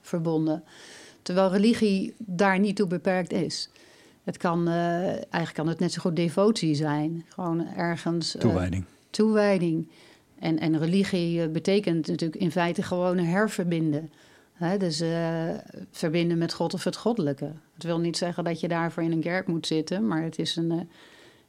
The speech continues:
Speaker 1: ja, het gaat over verbinding. Eh, dat is de betekenis van het woord. En dan heb je natuurlijk nog God. Dat vroeg je het eerst, hè. Wat is, eh, God? Eh,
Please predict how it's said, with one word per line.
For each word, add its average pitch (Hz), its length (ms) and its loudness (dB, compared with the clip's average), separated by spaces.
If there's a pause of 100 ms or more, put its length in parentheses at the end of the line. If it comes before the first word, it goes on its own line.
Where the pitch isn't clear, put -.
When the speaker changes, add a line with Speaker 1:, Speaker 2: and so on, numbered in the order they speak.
Speaker 1:
ja, 190 80 -4
het - 80 -4
gaat 170 200 -2
over 156 220 0
verbinding. 170 720 2 (320)
Eh, 156 520 -2 (100)
dat 170 240 -4
is 175 180 -4
de 170 100 -4
betekenis 160 600 -2
van 165 160 -4
het 165 140 -2
woord. 156 320 -8 (1080)
En 185 120 0
dan 190 140 4
heb 180 140 0
je 175 60 0
natuurlijk 170 340 0
nog 160 120 0
God. - 480 0
Dat 160 340 -4
vroeg 160 240 -4
je 175 60 -2
het 156 120 -2
eerst, 160 400 -2
hè. 202 160 -4
Wat 160 220 -2
is, 170 200 -4
eh, 165 260 -4
God? - 380 0
Eh, 160 240 0